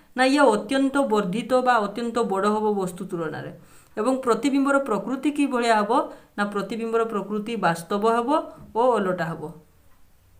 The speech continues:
ନେକ୍ସଟ ଯଦି ଦେଖିବା ଆମେ, ଆଉ ଗୋଟେ ଆମର ଅବସ୍ଥାନ ରହିଛି, ବସ୍ତୁକୁ ଆମେ କୋଉଠି ରଖିପାରିବା? ନା, ଏଫ୍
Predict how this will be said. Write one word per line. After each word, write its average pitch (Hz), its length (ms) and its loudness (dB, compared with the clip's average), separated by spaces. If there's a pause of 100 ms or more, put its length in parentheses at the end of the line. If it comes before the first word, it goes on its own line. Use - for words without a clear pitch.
(680)
ନେକ୍ସଟ 247 280 0
ଯଦି 269 160 0
ଦେଖିବା 254 360 4
ଆମେ, 285 220 2 (880)
ଆଉ 226 160 6
ଗୋଟେ 285 160 0
ଆମର 285 240 4
ଅବସ୍ଥାନ 254 500 2
ରହିଛି, 233 400 0 (600)
ବସ୍ତୁକୁ 285 680 0
ଆମେ 277 200 4
କୋଉଠି 269 240 -2
ରଖିପାରିବା? 247 640 0 (680)
ନା, 220 440 0 (180)
ଏଫ୍ 254 260 4